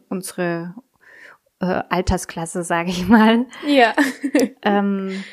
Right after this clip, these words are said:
Speaker 1: kann man im Alter auch wieder zu diesem intuitiven Essen zurückfinden, oder ist das, wenn man das mal verloren hat oder abtrainiert bekommen hat,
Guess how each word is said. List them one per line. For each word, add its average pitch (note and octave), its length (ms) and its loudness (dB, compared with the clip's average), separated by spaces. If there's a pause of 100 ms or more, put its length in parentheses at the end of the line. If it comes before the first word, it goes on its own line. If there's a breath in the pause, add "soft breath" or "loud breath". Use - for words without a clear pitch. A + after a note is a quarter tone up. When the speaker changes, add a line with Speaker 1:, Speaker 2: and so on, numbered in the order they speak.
(600 loud breath)
Speaker 1:
kann F3 220 -4
man B3+ 160 6
im B3 120 2
Alter F#3+ 540 4
auch G#3+ 180 2
wieder B3 220 2
zu A3+ 140 -4
diesem G#3 240 -2
intuitiven A3 720 0
Essen - 280 -8
zurückfinden, B3 720 -2
oder C4 180 4
ist - 180 -2
das, A#3+ 160 -2
wenn A3 140 2
man G#3+ 140 0
das G#3 160 -4
mal G3 400 2
verloren G3+ 680 2
hat - 380 -4
oder F#3+ 420 2
abtrainiert A3 720 0
bekommen G3+ 500 0
hat, G3 420 -6